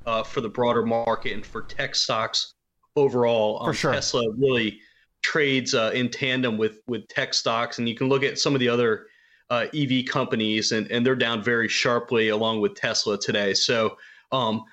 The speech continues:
Speaker 1: but, you know, so that aside, we think it is a positive, uh, for Tesla, because I think that the general sentiment was that Elon Musk was, was potentially biting off more than he could chew with the, with the Twitter acquisition.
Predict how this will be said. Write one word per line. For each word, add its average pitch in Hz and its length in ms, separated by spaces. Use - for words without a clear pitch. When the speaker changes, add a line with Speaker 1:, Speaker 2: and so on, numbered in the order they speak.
Speaker 1:
but, 135 320
you 180 80
know, 143 120
so 160 160
that 185 200
aside, 139 440
we 170 100
think 202 260
it 143 120
is 139 160
a 120 40
positive, 110 840
uh, 110 220
for 110 200
Tesla, 110 560
because - 520
I 131 80
think 156 260
that 135 260
the 131 120
general 143 420
sentiment 123 720
was 113 280
that 117 400
Elon 156 320
Musk 120 420
was, 120 360
was 131 260
potentially 147 720
biting 143 320
off 123 260
more 131 200
than 117 120
he 120 120
could 110 180
chew 120 460
with 107 200
the, 107 120
with 123 180
the 110 100
Twitter 120 380
acquisition. 110 840